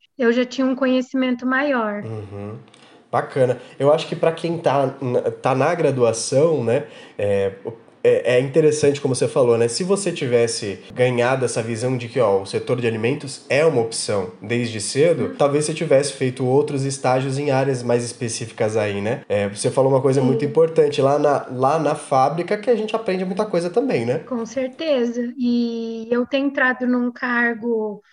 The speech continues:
Speaker 1: de monitor de qualidade, que você tem que ficar na fábrica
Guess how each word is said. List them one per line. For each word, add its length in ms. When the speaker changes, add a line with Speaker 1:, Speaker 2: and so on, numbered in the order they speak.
Speaker 1:
de 120
monitor 500
de 140
qualidade, 1040
que 120
você 260
tem 160
que 100
ficar 460
na 280
fábrica 800